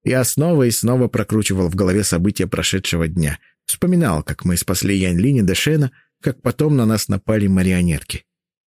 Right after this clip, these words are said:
Интересно, есть ли общее между теми всадниками, от которых мы отбивались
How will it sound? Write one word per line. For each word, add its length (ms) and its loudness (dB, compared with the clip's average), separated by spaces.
Интересно, 540 -4
есть 320 -2
ли 220 2
общее 420 -2
между 340 0
теми 260 0
всадниками, 680 -2
от 100 -6
которых 400 -4
мы 100 0
отбивались 580 0